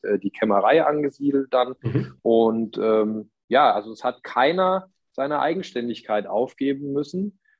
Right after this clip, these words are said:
Speaker 1: sondern, ähm, wir haben im Endeffekt die Synergieeffekte genutzt, Kräfte gebündelt und haben vor allem es geschafft, ähm,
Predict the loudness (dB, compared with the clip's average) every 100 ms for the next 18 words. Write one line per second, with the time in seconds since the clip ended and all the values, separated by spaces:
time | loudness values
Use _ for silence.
0 | _ -4 -2 2 0 0 -2 -4 -2 0
1 | 0 -4 -6 -6 -2 0 0 0 -2 -2
2 | -2 -2 -4 _ -6 -4 0 0 2 2
3 | 2 4 0 0 0 0 -2 -4 0 0
4 | 0 -2 -4 0 0 4 2 2 -2 -2
5 | -2 -4 -4 -2 2 0 0 -6 -8 -12
6 | -8 2 2 2 _ _ -20 _ _ 2
7 | 4 4 2 -2 -6